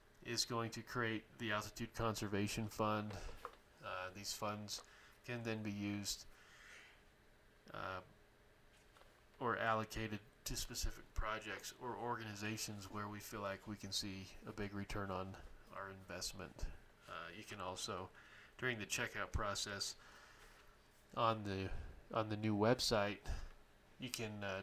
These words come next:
donate directly to that fund if you feel so inclined. Uh, we're excited to make a difference through some conservation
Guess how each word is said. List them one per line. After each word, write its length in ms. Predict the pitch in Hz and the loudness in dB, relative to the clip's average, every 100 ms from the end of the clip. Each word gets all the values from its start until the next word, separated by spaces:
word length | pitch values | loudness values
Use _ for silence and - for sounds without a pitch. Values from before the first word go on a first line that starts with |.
| - | -2
donate 320 | 110 104 95 | -2 -2 -4
directly 360 | 110 101 - 110 | -6 -6 -6 -6
to 100 | - | -2
that 220 | 107 92 | 0 0
fund 300 | - 107 101 104 | 0 -2 -2 -4
if 180 | - | -8
you 60 | 107 | -10
feel 260 | - 104 95 | -6 -2 0
so 240 | - 107 | 0 0
inclined. 600 | 104 101 107 101 101 98 - - - - - - - - | -2 -2 -2 -2 -4 -10 -14 -16 -16 -16 -18 -18 -16 -4
Uh, 140 | 104 | 0
we're 100 | 104 | 2
excited 420 | - - 113 113 | 2 2 4 2
to 80 | 110 | 2
make 200 | 107 101 | -4 -4
a 40 | - | -4
difference 600 | - - 104 98 - - - - | -4 0 -2 0 0 -2 -6 -8
through 240 | - 120 | 2 4
some 180 | - 117 | 4 0
conservation 680 | 107 107 - 104 98 104 | 0 0 0 -4 -4 -4